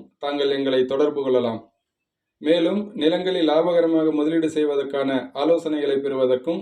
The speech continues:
எங்களை தொடர்பு கொள்ளலாம். இந்த வீடியோல இப்ப நம்ம என்ன பார்க்க போறோம்னா, விற்பனைக்கு வந்திருக்கிற ஒரு ஏக்கர் பத்து சென்ட் நிலத்தை பத்தி தான் பார்க்க போறோம். மொத்தம் ஒரு ஏக்கர் பத்து சென்ட்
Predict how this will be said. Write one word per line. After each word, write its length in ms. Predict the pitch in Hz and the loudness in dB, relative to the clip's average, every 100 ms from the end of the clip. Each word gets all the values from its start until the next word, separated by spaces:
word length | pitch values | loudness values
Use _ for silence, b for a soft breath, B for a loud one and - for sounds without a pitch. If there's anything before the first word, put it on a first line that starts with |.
| - | -8
எங்களை 320 | 139 135 131 127 | -8 -2 0 0
தொடர்பு 380 | 131 143 135 127 | -2 -4 -2 -2
கொள்ளலாம். 360 | 120 117 110 - _ _ _ _ _ _ _ _ | 0 -2 -4 -10 _ _ _ _ _ _ _ _
இந்த 160 | 170 185 180 | -2 0 4
வீடியோல 380 | 190 190 156 147 190 - 165 | 4 4 2 2 0 0 -4
இப்ப 140 | 160 | 0
நம்ம 220 | 165 156 151 | 2 2 0
என்ன 100 | 196 | 0
பார்க்க 320 | 175 160 156 | 0 0 2
போறோம்னா, 360 | 147 139 139 151 170 - _ | 0 -2 0 0 -2 -10 _
விற்பனைக்கு 460 | 156 - 185 180 160 | -6 -4 -4 0 0
வந்திருக்கிற 360 | 147 139 131 143 175 - - 135 | 2 0 2 2 0 -2 -10 0
ஒரு 140 | 160 165 165 | 2 6 4
ஏக்கர் 280 | 165 190 185 | 2 -2 -2
பத்து 280 | 147 139 127 165 | -6 -4 -2 -2
சென்ட் 180 | 156 143 | -2 0
நிலத்தை 260 | 147 160 160 | 0 0 0
பத்தி 220 | 147 147 | 0 0
தான் 200 | 151 151 | 0 0
பார்க்க 260 | 143 135 131 | -2 -2 -2
போறோம். 260 | 127 175 202 - _ _ _ - | 0 0 -2 -16 _ _ _ -4
மொத்தம் 460 | 151 - 190 208 220 - | -4 -4 -2 -2 -2 -2
ஒரு 180 | 151 156 156 | 2 4 4
ஏக்கர் 280 | 156 208 165 | 2 -2 -4
பத்து 160 | 143 135 | -4 -2
சென்ட் 200 | 139 | -2